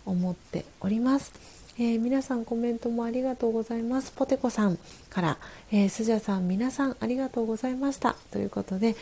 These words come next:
とこはるさんからも「ありがとうございました。ハート」というコメント入っております。えー、そしてユミさん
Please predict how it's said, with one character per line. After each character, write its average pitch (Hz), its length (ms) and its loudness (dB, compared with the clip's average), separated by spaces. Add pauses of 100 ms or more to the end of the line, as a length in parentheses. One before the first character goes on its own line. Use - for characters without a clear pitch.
(240)
と 214 120 -8
こ 220 100 2
は 208 160 4
る 208 80 2
さ 208 180 -2
ん 202 80 -2
か 220 140 -2
ら 190 80 0
も 240 340 2
「あ 196 60 -2
り 196 120 0
が 190 120 0
と 185 140 -4
う 180 60 -4
ご 185 80 -2
ざ 220 120 -2
い 240 80 -2
ま 277 160 0
し - 80 -8
た。 269 220 0
ハ 226 280 -4
ー - 20 -6
ト」 277 180 0
と 277 140 -2
い 208 160 2
う 202 60 -2
コ 214 120 -4
メ 208 180 0
ン 208 60 -2
ト - 260 -2
入 220 200 -4
っ - 20 -4
て 214 180 -4
お 202 60 0
り 208 100 0
ま 262 180 2
す。 - 140 -4 (500)
え 247 140 2
ー、 240 60 0
そ 254 100 2
し 240 80 -6
て - 120 -2
ユ 285 140 4
ミ 330 140 2
さ 294 180 2
ん 226 200 2